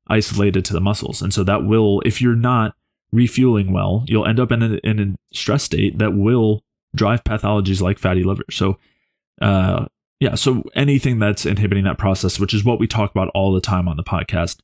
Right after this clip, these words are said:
will contribute here. Uh, and so, yeah, and that's what you see with, with the fatty liver situation. I just wanted to make sure that we didn't discount all these other factors that, while they, they don't need to be highlighted as much in the situation, are still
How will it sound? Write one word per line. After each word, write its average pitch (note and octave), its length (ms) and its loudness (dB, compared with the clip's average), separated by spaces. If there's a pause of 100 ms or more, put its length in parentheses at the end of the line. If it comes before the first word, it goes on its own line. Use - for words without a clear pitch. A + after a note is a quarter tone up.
(300)
will G2 180 2
contribute F#2+ 460 -2
here. F2+ 320 0 (160)
Uh, F2+ 340 -2
and F#2+ 120 -4
so, - 180 -10 (200)
yeah, - 140 -10 (160)
and G2+ 100 0
that's F#2+ 160 -2
what G2 100 -2
you - 60 -10
see - 240 -8 (100)
with, F#2 160 -4 (100)
with G2 140 -2
the G2+ 60 -6
fatty - 220 -2
liver - 160 -2
situation. - 500 -4
I F#2 60 0
just F#2+ 120 -4
wanted F2+ 200 -2
to - 100 -6
make F2 120 -2
sure - 180 -2
that F2 180 -4 (920)
we G#2+ 120 4
didn't G2+ 360 0
discount A2+ 520 0
all G#2+ 140 2
these G2+ 180 2
other G2 140 2
factors F#2+ 420 -2
that, F2+ 220 -2 (440)
while G2+ 200 2
they, F#2+ 100 2
they G#2 220 2
don't G2 140 2
need G#2 120 2
to G2+ 60 2
be G2+ 120 2
highlighted G2 580 0
as F#2 160 -2
much G2+ 180 0
in G#2+ 80 0
the F2+ 60 0
situation, F2+ 560 -2
are F2+ 160 -2
still G2+ 600 0